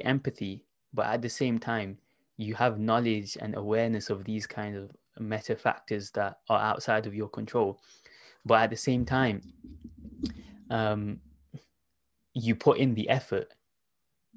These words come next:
but you understand that everything is a blessing from Allah anyway. You will, you being able to put in the effort is a blessing from Allah. You having the growth mindset is a blessing from Allah, and it might go down to your childhood,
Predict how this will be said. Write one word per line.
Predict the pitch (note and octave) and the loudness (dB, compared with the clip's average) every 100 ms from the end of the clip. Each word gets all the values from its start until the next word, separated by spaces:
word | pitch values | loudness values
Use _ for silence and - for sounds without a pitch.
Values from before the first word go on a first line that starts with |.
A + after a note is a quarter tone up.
| - - - | -20 -20 -8
but | A2 | 4
you | A2 G#2+ | 6 6
understand | A2+ B2 A2+ - A#2 A#2+ | 6 4 4 2 2 2
that | G#2 - | 0 2
everything | A#2+ A#2 A2+ A2+ G2+ G2 | 2 0 -4 -4 -4 -6
is | - A2+ | -4 -2
a | G2 | 0
blessing | G#2 G#2+ G#2 | 0 0 -4
from | F#2+ G#2+ | -4 -2
Allah | G#2+ A2 G#2 | 0 2 4
anyway. | - A#2+ A2+ G2 - - - _ | 4 4 4 0 -8 -14 -20 _
You | - A2 B2 B2+ | -6 2 6 6
will, | G#2 A2 C3+ | 6 8 6
you | B2 A2+ C3+ | 4 4 6
being | A2+ A#2+ A2+ - | 6 6 4 4
able | A#2+ C3+ A#2 | 4 6 4
to | - | 0
put | - - | -2 0
in | G#2 | 0
the | G2+ | 0
effort | G2 - | -2 -4
is | G2 | -4
a | G2 | -2
blessing | G2 - | -2 -4
from | F#2+ G2+ | -6 -6
Allah. | G2 F#2+ G2 - _ _ | -4 -4 -6 -8 _ _
You | - A2+ A#2 | 0 4 4
having | G#2+ A#2 B2 A2 | 6 4 4 2
the | G2+ | 0
growth | F#2 A2 G2+ - | 4 6 6 2
mindset | G#2 G#2+ G#2 G2 F#2+ - _ - | 2 2 0 -2 -2 -6 _ -6
is | G2+ | -4
a | G2 | 0
blessing | G2 - G2+ | 0 0 -6
from | G#2 | -4
Allah, | G2 F#2+ F#2+ G2 - _ | -4 -2 -4 -6 -14 _
and | G2+ | -2
it | G2 - - | -2 -4 -8
might | - A2 G#2 | 2 2 4
go | A2 G2+ | 2 0
down | G#2+ G2+ | 0 -2
to | G2+ | -4
your | G2+ | -6
childhood, | - G#2+ G#2+ G#2 G#2+ G2+ | 0 2 2 2 2 2